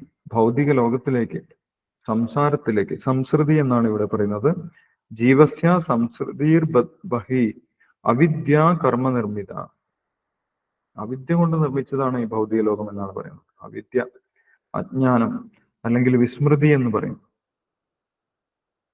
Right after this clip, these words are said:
ഭഗവാനെ വിസ്മരിച്ചിട്ടുള്ള ജീവിതത്തിനെയാണ് അവിദ്യ എന്ന് പറയുന്നത്. ഇവിടേക്ക് വന്നു കഴിഞ്ഞാൽ നമ്മൾ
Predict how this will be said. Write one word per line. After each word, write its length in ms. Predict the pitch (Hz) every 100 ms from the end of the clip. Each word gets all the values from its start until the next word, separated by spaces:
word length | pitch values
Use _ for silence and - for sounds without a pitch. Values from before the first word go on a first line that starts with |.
| _ _ _ _ _ -
ഭഗവാനെ 600 | 113 113 139 156 165 175
വിസ്മരിച്ചിട്ടുള്ള 880 | 160 - - 139 139 - 123 139 135
ജീവിതത്തിനെയാണ് 880 | 117 123 117 110 120 113 107 135 165 - _ _ -
അവിദ്യ 440 | 110 117 113 117 123
എന്ന് 200 | 113 104
പറയുന്നത്. 420 | 101 - - - - _ _ _ _ _ _ _ _ _ 117
ഇവിടേക്ക് 320 | 117 143 151
വന്നു 220 | 135 143
കഴിഞ്ഞാൽ 220 | 135 131
നമ്മൾ 360 | 135 120 127